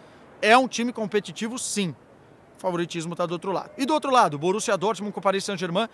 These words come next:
também o favoritismo tá pro lado do Paris Saint-Germain. Mas, no horizonte, no horizonte, podemos pensar que uma final novamente em Wembley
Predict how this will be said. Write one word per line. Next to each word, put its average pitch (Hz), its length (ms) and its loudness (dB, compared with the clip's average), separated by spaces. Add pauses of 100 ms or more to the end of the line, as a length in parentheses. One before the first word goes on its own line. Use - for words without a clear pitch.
(200)
também 196 340 2
o 202 40 -4
favoritismo 185 600 -2
tá 160 180 2
pro 190 140 -8
lado 170 260 0
do 175 80 -6
Paris 175 240 -4
Saint-Germain. 190 440 -4 (400)
Mas, 262 640 2 (460)
no 208 260 4
horizonte, 233 680 4 (320)
no 175 160 0
horizonte, 202 640 2 (500)
podemos 202 720 0
pensar 214 640 2
que - 120 -10
uma 208 200 0
final 170 500 -2
novamente 185 720 0
em 214 60 -4
Wembley 220 480 -4